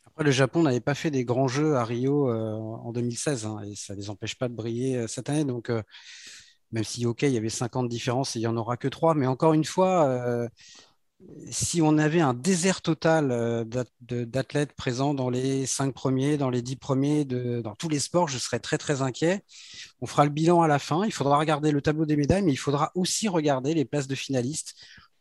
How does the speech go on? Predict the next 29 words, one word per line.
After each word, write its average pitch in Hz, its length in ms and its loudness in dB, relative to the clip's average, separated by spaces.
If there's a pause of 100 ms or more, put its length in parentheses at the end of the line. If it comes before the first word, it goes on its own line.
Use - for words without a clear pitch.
pour 131 180 -2
voir 139 340 4
dans 127 160 0
quelle 165 460 2
discipline, 135 840 -2
euh, 127 520 0
on 123 340 -2
est 156 340 4 (380)
plutôt - 240 0
présent 147 720 4
et 135 280 4
dans, 123 720 0
dans 120 140 -4
lesquelles 139 300 0
on 135 100 2
est 120 60 2
vraiment 131 340 0
totalement 131 460 0
absent. 170 380 -2 (600)
Le 131 160 4
problème, 185 460 6
le 151 80 6
plus 202 120 2
gros 190 200 2
problème 175 400 4
aujourd'hui, 156 580 2
c'est 135 220 -4
qu'on 139 480 0
est 170 340 2